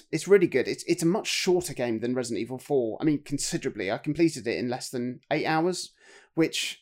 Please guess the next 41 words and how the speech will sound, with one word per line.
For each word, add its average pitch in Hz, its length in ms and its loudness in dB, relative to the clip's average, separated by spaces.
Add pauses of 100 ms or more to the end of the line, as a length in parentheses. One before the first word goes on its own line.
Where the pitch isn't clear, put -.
I 139 60 -2
didn't 123 180 -4
mind. 175 460 2
It 143 80 0
was 131 380 -8
nice 135 380 0
to - 80 -12
be 131 100 0
able 131 140 0
to 123 280 -4
actually 120 260 -4
fit - 200 -10
that 123 160 0
in, 170 220 0 (340)
and 139 80 -4
it 131 80 -4
didn't 127 180 -2
sort 135 240 -2
of, - 80 -14
you 135 80 0
know, 131 300 -2
overstay 135 400 -2
its - 120 -8
welcome. 180 420 0 (500)
And 190 120 4
it 190 100 0
was 175 440 0
also - 260 -6
nicely 156 840 0 (180)
episodic, 175 640 0 (420)
with 156 140 0
the - 60 -10
game 156 640 2
split - 640 -2
into 143 880 2
kind 147 180 0
of - 80 -18
four 139 420 4
very 151 240 4
clear 147 420 0
sections, - 680 -4